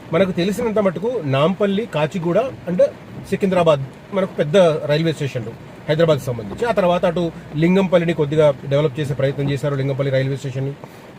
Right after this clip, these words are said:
ఇటు ఈ మధ్యనే చర్లపల్లి రైల్వే స్టేషన్ ఒక ఎయిర్‌పోర్ట్ లెవెల్లో ఉంది, బాగా ఖర్చు పెట్టి బ్రహ్మాండంగా చేశారు. <coughs> But ఎంత అన్నా కూడా ఇవి ఆ స్థాయిలో ఇంకా డెవలప్ కాలేదు, అటు లింగంపల్లి కానీ ఇటు ఇది కానీ.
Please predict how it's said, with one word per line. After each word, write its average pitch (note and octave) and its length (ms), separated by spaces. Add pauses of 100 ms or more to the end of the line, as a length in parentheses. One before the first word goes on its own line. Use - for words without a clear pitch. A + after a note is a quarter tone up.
(340)
ఇటు E3+ 120
ఈ E3+ 120
మధ్యనే F3 480 (360)
చర్లపల్లి D#3+ 340
రైల్వే C#3 280
స్టేషన్ C3+ 320
ఒక G3+ 120
ఎయిర్‌పోర్ట్ D3+ 400
లెవెల్లో C3 280
ఉంది, A2+ 200 (180)
బాగా D3 220
ఖర్చు C3+ 200
పెట్టి C#3+ 180
బ్రహ్మాండంగా C#3 360
చేశారు. G#2+ 520 (1040)
<coughs> C3+ 160
But A3 100 (540)
ఎంత G3 260
అన్నా A3 300
కూడా E3 300
ఇవి G#3+ 260
ఆ E3+ 180
స్థాయిలో F#3+ 400
ఇంకా F3 180
డెవలప్ D3+ 320
కాలేదు, C3 220
అటు A2+ 100
లింగంపల్లి D3+ 440
కానీ E3 200
ఇటు F#3+ 120
ఇది C3+ 180
కానీ. G#2 180